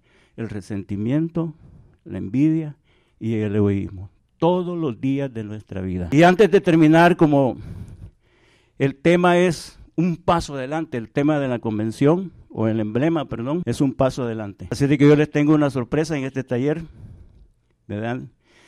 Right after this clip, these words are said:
Uno de los milagros que este programa hace,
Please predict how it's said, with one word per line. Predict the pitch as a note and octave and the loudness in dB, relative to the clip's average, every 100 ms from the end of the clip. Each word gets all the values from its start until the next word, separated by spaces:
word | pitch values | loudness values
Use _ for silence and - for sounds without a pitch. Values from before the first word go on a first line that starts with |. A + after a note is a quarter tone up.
| _ - | _ 4
Uno | E3+ G#3 | 6 8
de | G3+ | 8
los | G3 F3 | 6 6
milagros | E3 D#3+ F#3 G#3 F3+ D#3 D3 - _ - _ _ | 4 6 6 6 6 2 -2 -10 _ -20 _ _
que | C#3+ | -4
este | D#3 D#3+ | -4 -4
programa | - C3+ C3 D3 D3 C3 | -6 -4 -2 0 0 -2
hace, | C3 - G2+ | -6 -10 -20